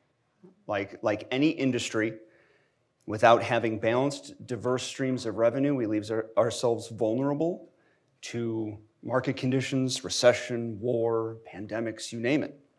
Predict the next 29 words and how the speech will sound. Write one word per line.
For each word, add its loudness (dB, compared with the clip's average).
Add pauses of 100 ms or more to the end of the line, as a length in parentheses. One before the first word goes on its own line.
(1300)
And 2
it 2
also 2
leads -2
to -2
an 0
inequity 2
in -2
the -4
way 4 (420)
that -2
those 0
funds 0
are -6
distributed 2 (280)
and -6
in -4
turn -6
to -6
the -6
people -10
who -10
they -4
serve. -4 (480)
So 2
on -2
paper, 2
it 2
looks 0